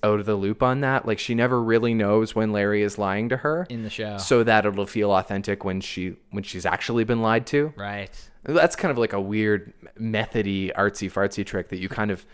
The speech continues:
Speaker 1: put in a different game than,
Speaker 2: Yeah.
Speaker 1: than, like, silly situation comedy, but they try it and I guess it works.
Speaker 2: I, and I think they're still kind of going with a Seinfeld-esque plot in
Speaker 1: Yes.
Speaker 2: every episode.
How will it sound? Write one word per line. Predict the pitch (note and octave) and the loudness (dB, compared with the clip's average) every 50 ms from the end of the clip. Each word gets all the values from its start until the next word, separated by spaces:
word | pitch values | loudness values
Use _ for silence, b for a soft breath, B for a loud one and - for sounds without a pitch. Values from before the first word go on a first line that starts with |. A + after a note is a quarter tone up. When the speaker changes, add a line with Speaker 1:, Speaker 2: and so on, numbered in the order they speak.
| b | b
Speaker 1:
put | b - B2 A2 | b 2 4 4
in | G#2+ G2+ G2 | 2 2 0
a | F#2+ | -2
different | F#2+ A2 A2 G#2 - G2+ G2 F#2+ F2+ F2+ - _ - - - - _ - | 0 0 -2 -2 0 -2 -2 -2 -2 -4 -8 _ -20 -20 -20 -20 _ -10
game | G#2 - G#2 G2+ G2+ G2+ F#2+ F2 F2 E2+ D#2+ | -4 -2 0 0 0 0 -2 -2 -4 -8 -6
than, | - A#2+ B2+ | -4 0 0
Speaker 2:
Yeah. | B2 A#2 A2 G#2 F#2+ F#2+ | 0 0 0 -4 -6 -4
Speaker 1:
than, | G#2 G2 F#2 F2 F2 E2+ | -4 -2 -2 -4 -6 -6
like, | E2+ E2+ - - - | -6 -8 -8 -10 -12
silly | - - - - G#2+ F#2+ F#2+ F#2 F2+ F2+ - | -12 -8 -4 -2 -2 -2 -2 -2 -4 -6 -8
situation | - - G#2 - F2 E2+ E2+ E2+ F2 | -10 -12 -10 -8 -8 -8 -10 -10 -10
comedy, | - G#2 G#2 G2+ E2+ E2 E2+ | -6 -6 -4 -4 -6 -8 -10
but | E2 - F#2+ - | -10 -10 -8 -6
they | - G2 | -6 -6
try | F#2+ - G#2+ G2 G2+ G2 | -4 -2 0 0 2 2
it | F2+ F2 | 0 0
and | F2 F2 | -2 -4
I | F2 | -6
guess | F2+ F#2+ F#2 - - | -6 -6 -6 -6 -8
it | - - | -6 -4
works. | F2+ F2 - - - - - - - - | -4 -4 -6 -8 -12 -18 -20 -18 -12 -8
Speaker 2:
I, | D#3 D#3+ - - - - | -8 -8 -8 -10 -10 -6
and | E3 F3 F3+ F#3 F3+ E3+ - - - - - | -2 0 0 0 0 -2 -6 -8 -10 -4 0
I | E3 D#3+ D#3 | 2 2 2
think | - - A#3+ C4+ | 2 0 -4 -2
they're | - D#4 B3 | -2 -2 -2
still | - - - G3 F#3+ F#3 | -2 0 2 2 2 2
kind | - - E3 D#3 D#3 C#3+ | 2 2 2 2 2 0
of | C3 A#2+ A2+ | -4 -4 -4
going | B2+ A2+ A2 A#2 B2 B2+ B2 A#2 | -2 -2 0 0 -2 -2 -4 -4
with | A2+ A2+ A2 - - - - | -4 -4 -6 -6 -10 -12 -10
a | B2+ | -10
Seinfeld-esque | G#2+ - - - G#2 G#2 G#2+ G#2 G#2 - A#2+ A2 G#2+ G#2+ G#2+ G#2+ G2+ G2+ - - _ _ _ _ - - - - _ - - - - - - G#2 G#2 G2+ - - - - - - - - - - - - - | -10 -8 -6 -6 -6 -6 -6 -8 -8 -6 -6 -6 -4 -4 -6 -6 -8 -12 -14 -20 _ _ _ _ -20 -20 -20 -20 _ -20 -20 -20 -18 -14 -10 -10 -8 -8 -8 -8 -10 -10 -14 -20 -20 -20 -20 -20 -20 -20 -18
plot | - - G2+ F#2+ G2+ C3+ - - - - - - _ _ - | -12 -8 -4 -4 -4 -4 -6 -8 -16 -20 -20 -20 _ _ 0
in | - | 2
Speaker 1:
Yes. | G#3+ - A2 G#2 | 2 2 2 0
Speaker 2:
every | A2 A2+ G#2+ | -4 -4 -4
episode. | G#2+ G#2 - - - C3+ C3 C3+ C#3+ | -4 -6 -8 -6 -4 -2 -2 -2 -2